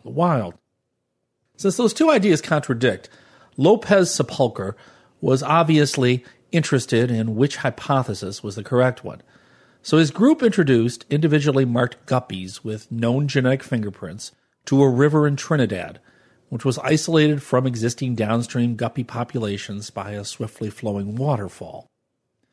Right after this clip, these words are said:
Then, over a year, the researchers painstakingly caught and identified almost every guppy larger than thirteen millimeters in size in the study site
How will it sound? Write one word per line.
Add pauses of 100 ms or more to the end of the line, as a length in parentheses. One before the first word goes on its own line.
(100)
Then,
over
a
year,
the
researchers
painstakingly
caught
and
identified (420)
almost
every
guppy (360)
larger
than
thirteen
millimeters
in
size (180)
in
the
study
site